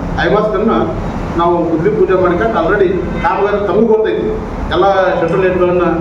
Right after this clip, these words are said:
ಅಳವಡಿಸ್ಕೊಂಡು ನಾವು already ಉದ್ಘಾಟನೆನ ಸಾಹೇಬ್ರು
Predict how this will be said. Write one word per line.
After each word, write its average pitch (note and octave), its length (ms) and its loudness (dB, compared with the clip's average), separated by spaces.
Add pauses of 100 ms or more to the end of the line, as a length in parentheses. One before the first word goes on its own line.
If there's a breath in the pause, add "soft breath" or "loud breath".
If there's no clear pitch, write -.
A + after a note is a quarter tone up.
(440)
ಅಳವಡಿಸ್ಕೊಂಡು F3+ 640 2
ನಾವು E3 180 0
already E3 360 0 (840)
ಉದ್ಘಾಟನೆನ F3+ 520 2
ಸಾಹೇಬ್ರು E3+ 340 0